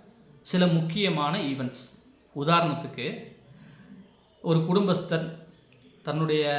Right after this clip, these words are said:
மனைவி குழந்தைகளோடு இருக்காரு. அவரோட குடும்பத்துல அடுத்தடுத்து நடக்க வேண்டிய முக்கிய நிகழ்வுகள் எல்லாம் அவருக்கு தெரியும். எப்படின்னா, அவரோட பொண்ணுக்கு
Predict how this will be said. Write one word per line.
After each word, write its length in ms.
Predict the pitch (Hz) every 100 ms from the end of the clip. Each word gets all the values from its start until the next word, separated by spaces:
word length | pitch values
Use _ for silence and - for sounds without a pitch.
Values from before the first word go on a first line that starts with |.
| 143 147
மனைவி 300 | 156 156 175
குழந்தைகளோடு 520 | 160 147 143 143 147
இருக்காரு. 320 | 127 135 127 139 - - _ _ _ _ - - -
அவரோட 340 | 131 175 233 220
குடும்பத்துல 480 | 190 214 202 - 143 - 156
அடுத்தடுத்து 440 | 170 185 190 190 196
நடக்க 260 | 165 165 165
வேண்டிய 240 | 156 151
முக்கிய 340 | 151 156 190 180
நிகழ்வுகள் 460 | 151 165 160 147
எல்லாம் 280 | 135 131 180 - 147
அவருக்கு 320 | 147 139 131
தெரியும். 340 | 143 143 135 - -
எப்படின்னா, 400 | 151 160 135 160 247 - - - - -
அவரோட 300 | 147 160 156 - - 175
பொண்ணுக்கு 460 | 185 202 160 190